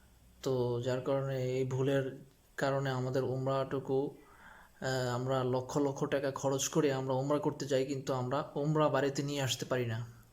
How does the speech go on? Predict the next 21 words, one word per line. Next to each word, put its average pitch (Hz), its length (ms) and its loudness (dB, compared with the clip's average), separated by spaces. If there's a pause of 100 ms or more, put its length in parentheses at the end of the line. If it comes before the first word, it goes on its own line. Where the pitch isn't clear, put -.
শুধু 170 220 -2
কয়েকটা 147 300 0
ভুলের 135 240 0
কারণে। 127 340 -2 (600)
এই 165 100 0
জন্য 180 400 2 (600)
আমরা 151 560 4 (500)
যেন 156 200 0
আমাদের 151 340 4
ওমরাটা 156 520 2
সহি 175 640 2 (220)
শুদ্ধভাবে 143 920 2 (480)
যেন 135 160 -2 (440)
হয়, 156 500 0 (500)
এই 147 220 -2
জন্য, 165 560 2 (520)
আহ, 123 540 0
আমাদেরকে 147 340 2
ওইরকমভাবে 151 400 2
চেষ্টা, 151 440 0
ফিকির 175 520 -4